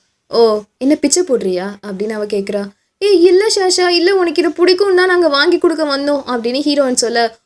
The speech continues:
"உன்கிட்ட நான் ஏதாவது கேட்டேனா? நீ எதுக்கு இங்க வந்த?" அப்படின்னு ஷாஷா கேக்குறா. "இல்ல, உனக்கும் இவளுக்கும் சண்டை இல்ல" அப்படின்னு இவ சொல்ல, "ஓ, எனக்கும் இவளுக்கும் தானே சண்டை, அப்புறம் எதுக்கு தேவையில்லாம நீ மூக்க நுழைச்சிட்டு இருக்க, கிளம்பு" அப்படின்னு பேச ஹீரோயினுக்கு அழுக வர மாதிரி ஆயிடுது. அப்ப இந்த ஜியானு,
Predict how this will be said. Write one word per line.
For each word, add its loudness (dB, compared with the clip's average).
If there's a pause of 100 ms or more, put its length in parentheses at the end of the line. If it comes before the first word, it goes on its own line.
(120)
"உன்கிட்ட 2
நான் 2
ஏதாவது 0
கேட்டேனா? 0
நீ 0
எதுக்கு 2
இங்க 2
வந்த?" -6
அப்படின்னு -4
ஷாஷா -4
கேக்குறா. -6 (280)
"இல்ல, 0 (120)
உனக்கும் -4
இவளுக்கும் 0
சண்டை 0
இல்ல" -2
அப்படின்னு -6
இவ -2
சொல்ல, -4 (180)
"ஓ, 4
எனக்கும் -4
இவளுக்கும் 0
தானே -2
சண்டை, -2
அப்புறம் -2
எதுக்கு -4
தேவையில்லாம 0
நீ 2
மூக்க 0
நுழைச்சிட்டு -2
இருக்க, -4
கிளம்பு" -2
அப்படின்னு -6
பேச -2 (380)
ஹீரோயினுக்கு 2
அழுக 0
வர 2
மாதிரி -4
ஆயிடுது. 0
அப்ப 0
இந்த 4
ஜியானு, 2